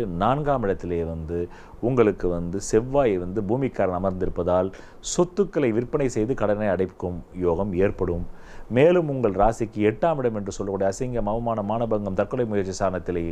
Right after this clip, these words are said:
ராகு அமர்ந்திருக்கிறார். இந்த ராகு எட்டில் இருந்தாலே திடீர் திடீர் என்று கண்டங்களையும் விபத்துகளையும் ஏற்படுத்துவார், எச்சரிக்கை தேவை. உங்களுடைய பன்னிரெண்டாம் இடத்திலே குருவும் சுக்கிரனும் அமர்ந்திருக்கிறார்கள். செவ்வாயும் குருவும்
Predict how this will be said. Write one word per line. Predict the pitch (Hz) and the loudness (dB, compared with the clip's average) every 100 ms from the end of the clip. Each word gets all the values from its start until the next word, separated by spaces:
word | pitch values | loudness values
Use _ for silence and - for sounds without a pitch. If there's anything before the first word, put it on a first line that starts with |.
| 80 | 0
ராகு | 90 127 135 | 0 0 0
அமர்ந்திருக்கிறார். | 98 90 85 82 - 85 87 - - - - | -2 -2 -2 -4 -2 0 -2 -4 -12 -12 -6
இந்த | 98 85 | 0 4
ராகு | 98 139 156 110 | 4 4 4 2
எட்டில் | 104 117 | 2 0
இருந்தாலே | 98 90 90 101 80 | 0 0 0 0 0
திடீர் | 107 143 113 | 2 2 4
திடீர் | 120 147 131 | 2 2 2
என்று | 104 101 92 | 0 0 0
கண்டங்களையும் | 98 113 107 101 101 | 0 0 0 0 0
விபத்துகளையும் | 95 113 113 98 95 90 | 2 2 0 -2 0 0
ஏற்படுத்துவார், | 98 95 85 92 95 | 0 -2 0 2 4
எச்சரிக்கை | 87 98 92 90 85 | 2 -2 0 -2 0
தேவை. | 85 85 85 82 - - - - - - | 2 2 2 0 -6 -8 -12 -14 -12 -2
உங்களுடைய | 127 147 131 110 101 | 4 6 6 4 4
பன்னிரெண்டாம் | 123 139 143 131 | 2 2 2 2
இடத்திலே | 110 104 98 | 0 0 0
குருவும் | 95 123 120 | 2 0 0
சுக்கிரனும் | 104 92 104 101 | -4 -2 -2 0
அமர்ந்திருக்கிறார்கள். | 90 90 90 82 87 82 95 - | -2 -2 -2 0 0 0 -2 0
செவ்வாயும் | 107 117 123 110 92 | 0 2 2 2 2
குருவும் | 104 117 | 0 0